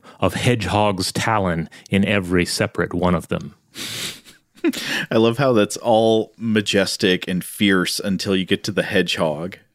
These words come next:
Speaker 1: I don't know. A hedgehog's talon sounds pretty, um, intense to me, uh, even if I can't quite picture what that would be.
Speaker 2: And maybe I don't have enough experience with hedgehogs. Though I also, this struck me because I love stories where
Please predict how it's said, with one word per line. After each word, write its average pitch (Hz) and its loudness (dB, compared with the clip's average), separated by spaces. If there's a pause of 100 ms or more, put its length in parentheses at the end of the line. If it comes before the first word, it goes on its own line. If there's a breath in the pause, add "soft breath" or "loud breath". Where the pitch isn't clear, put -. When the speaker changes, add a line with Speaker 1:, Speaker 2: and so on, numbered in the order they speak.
(120)
Speaker 1:
I 98 0
don't 180 4
know. 165 4
A 139 2
hedgehog's 127 0
talon 127 2
sounds 98 0
pretty, 92 2
um, 90 -2
intense 107 0
to - -2
me, 95 4 (460 loud breath)
uh, 95 0
even 101 2
if 92 4
I 90 2
can't 101 0
quite - -4
picture 104 2
what 90 2
that 87 0
would 82 -4
be. 95 2 (340 loud breath)
Speaker 2:
And 104 -4
maybe 104 2
I 98 4
don't 92 -2
have 92 -4
enough 85 -2
experience 82 -6
with 80 -14
hedgehogs. 85 -8
Though 117 4
I 123 0
also, 156 2 (600 loud breath)
this 117 -2
struck - 0
me 113 4
because 101 -2
I 113 0
love 117 0
stories 156 0
where 101 2